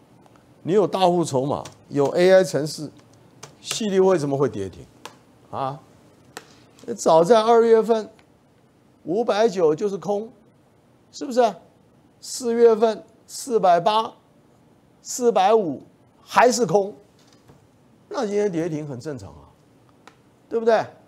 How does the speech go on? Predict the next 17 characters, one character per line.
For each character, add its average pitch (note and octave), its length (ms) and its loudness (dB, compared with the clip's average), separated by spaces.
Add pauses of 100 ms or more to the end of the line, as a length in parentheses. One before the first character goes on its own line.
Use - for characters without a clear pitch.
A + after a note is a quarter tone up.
(540)
再 G#3+ 200 2
来 F#3 160 4
看 F#3+ 180 0
一 F#3+ 40 0
下 F3+ 200 2 (600)
今 G#3 180 -6
天 G3+ 300 2 (600)
军 G#3 200 -4
工 G#3 200 2
股， D3 180 -8 (960)
你 C3 120 -10
看 F3 160 -2
看 E3+ 200 -6 (1500)
今 G3 180 -6
天 G3 260 0 (2250)
雷 D3+ 200 2
虎， D3 200 -4